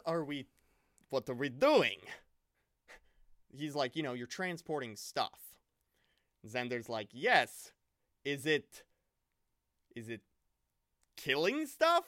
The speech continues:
or is it, uh, pleasure stuff?"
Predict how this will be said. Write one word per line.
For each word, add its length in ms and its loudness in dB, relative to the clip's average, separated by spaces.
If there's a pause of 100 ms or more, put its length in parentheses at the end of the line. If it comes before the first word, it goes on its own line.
or 300 6
is 260 0
it, 300 2 (100)
uh, 600 4 (220)
pleasure 520 4
stuff?" 640 -10